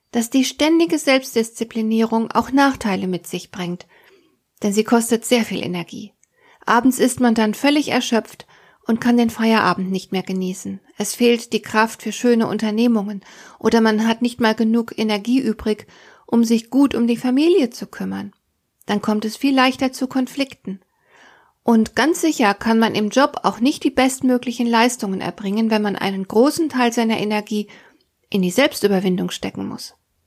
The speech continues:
Das ist unbefriedigend. Wer ein ganzes Arbeitsleben auf diese Weise verbringt, wird am Ende das sichere Gefühl haben,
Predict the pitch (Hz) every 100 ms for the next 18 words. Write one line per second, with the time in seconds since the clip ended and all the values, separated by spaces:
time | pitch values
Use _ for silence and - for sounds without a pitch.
0 | _ _ _ - 175 - 277 262 - 277
1 | 240 - - 170 233 - - - _ _
2 | _ _ _ _ _ - 220 240 233 294
3 | 381 415 - 294 294 247 - 226 190 190
4 | - - 247 294 294 269 269 247 214 190
5 | - 180 180 208 208 196 - 240 269 254
6 | 196 - 262 330 285 262 240 - 247 220
7 | 202 190 220